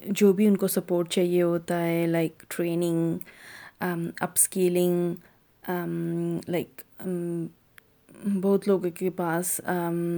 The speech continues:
نالج نہیں ہوتا ہے current regarding the labor market، تو ہم لوگ انہیں وہ نالج پرووائیڈ کرتے ہیں۔ کولڈ کینوسنگ ایک، ام، ٹیکنیک ہے جس سے ہم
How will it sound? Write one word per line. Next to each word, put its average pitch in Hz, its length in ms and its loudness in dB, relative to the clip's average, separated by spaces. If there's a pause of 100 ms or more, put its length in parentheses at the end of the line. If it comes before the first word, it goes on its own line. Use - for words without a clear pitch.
(160)
نالج 180 540 2
نہیں 190 180 2
ہوتا 170 320 0
ہے 165 200 0 (120)
current 170 320 0 (300)
regarding 175 420 -2
the 170 360 0
labor 175 220 2
market، 180 460 0 (760)
تو 170 540 -2 (420)
ہم 180 120 0
لوگ 175 220 0
انہیں 175 180 2
وہ 170 180 0
نالج 170 420 0
پرووائیڈ 190 380 2
کرتے 196 360 0
ہیں۔ 190 480 0 (300)
کولڈ 208 320 4
کینوسنگ 196 920 2
ایک، - 480 -2
ام، 175 400 -2 (240)
ٹیکنیک 185 540 -2
ہے 175 380 2
جس 175 120 -2
سے 175 200 2
ہم 175 100 0